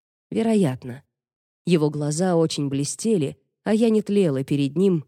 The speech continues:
в кои-то веки. "За черные перья?" Найя высвободила свои пальцы, чтобы обнять отца. "За то, что ты заработала четыре перышка во время первого выхода в мир". Она прижалась щекой к его груди.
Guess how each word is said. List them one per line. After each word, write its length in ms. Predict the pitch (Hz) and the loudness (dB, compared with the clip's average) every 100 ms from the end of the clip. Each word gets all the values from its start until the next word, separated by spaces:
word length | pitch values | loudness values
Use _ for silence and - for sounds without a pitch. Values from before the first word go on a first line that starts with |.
| _ | _
в 140 | - | -10
кои-то 380 | - 147 143 156 | -2 -2 0 -2
веки. 480 | 147 127 - - _ _ _ _ _ _ _ - | -2 -6 -8 -16 _ _ _ _ _ _ _ -6
"За 240 | 202 208 208 | 0 0 0
черные 560 | - 247 247 247 254 | 2 2 2 0 -2
перья?" 580 | - 285 359 339 247 190 _ _ _ - | 0 0 2 2 -2 -6 _ _ _ -6
Найя 460 | 202 220 202 190 | 0 2 2 2
высвободила 640 | 185 208 - 180 170 170 170 | 0 -2 -2 -2 -2 -2 -2
свои 340 | - 175 175 | -2 0 0
пальцы, 440 | 170 226 233 - 170 | 0 -2 -2 -2 -4
чтобы 320 | - 156 160 | -2 -2 -2
обнять 340 | 160 175 151 | 0 -2 0
отца. 420 | 165 - - 139 - _ _ _ _ _ _ - | -4 -4 -4 -4 -6 _ _ _ _ _ _ -10
"За 220 | 170 175 | -2 0
то, 220 | 170 202 196 | 0 0 0
что 220 | - 175 | 0 -2
ты 200 | - 185 | 0 0
заработала 720 | 165 156 151 156 170 156 151 | 2 0 0 0 0 2 0
четыре 460 | - 156 160 143 135 | -2 -4 -2 -2 0
перышка 680 | 147 170 147 - - - _ _ _ - | 0 0 0 -4 -12 -16 _ _ _ -4
во 200 | 151 147 | -2 0
время 380 | 160 160 147 | 2 2 2
первого 680 | 131 - 156 196 196 180 180 | -2 0 2 2 0 0 0
выхода 520 | 147 135 - 139 135 | 0 -4 -4 -4 -4
в 80 | 135 | -6
мир". 380 | 151 151 - _ _ _ _ _ _ _ _ _ _ _ | -8 -10 -14 _ _ _ _ _ _ _ _ _ _ _
Она 260 | - 160 165 | -4 -2 0
прижалась 560 | 170 160 160 185 160 156 | -2 -2 0 0 0 -2
щекой 440 | - 165 190 190 | -4 -2 0 0
к 60 | - | 0
его 280 | 156 147 | -4 -2
груди. 480 | 143 151 143 135 131 | -2 -2 -4 -6 -10